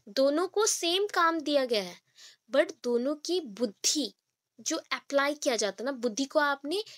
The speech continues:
यूज़ किया, व्यवहार किया, वो अलग-अलग है। आपने क्या किया, उसको थोड़ा लॉन्गर पीरियड तक समझा, फिर उसको सॉल्व किया and लास्ट में एक सिद्धांत तक पहुँचे, मीन्स रिजल्ट तक पहुँचे।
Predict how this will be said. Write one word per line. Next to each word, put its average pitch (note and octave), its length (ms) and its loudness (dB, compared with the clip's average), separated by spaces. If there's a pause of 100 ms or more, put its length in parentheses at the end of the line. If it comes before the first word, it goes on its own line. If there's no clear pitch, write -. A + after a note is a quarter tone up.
(120)
यूज़ C#4+ 300 0
किया, A3+ 160 2
व्यवहार B3+ 560 0
किया, C#4 280 -4
वो D#4 280 -4
अलग-अलग A#3 560 0
है। - 160 -12 (600)
आपने B3 360 0
क्या E4+ 240 2
किया, F4 300 -2 (240)
उसको F4 320 -4
थोड़ा E4+ 440 0 (240)
लॉन्गर C#4+ 500 2
पीरियड D4 500 -4
तक D4+ 180 0
समझा, A#3 640 -2 (120)
फिर F4 160 -2
उसको E4 280 -2
सॉल्व A#3 360 -2 (100)
किया D#4 220 -2 (420)
and G4 180 -2
लास्ट B3+ 400 -2
में G#4 100 -2 (140)
एक D4+ 180 2
सिद्धांत A3 440 -6
तक C4+ 180 -2
पहुँचे, F#3+ 260 -2
मीन्स D4 280 -2
रिजल्ट B3 380 6
तक C4 120 -6 (100)
पहुँचे। F#3+ 380 -4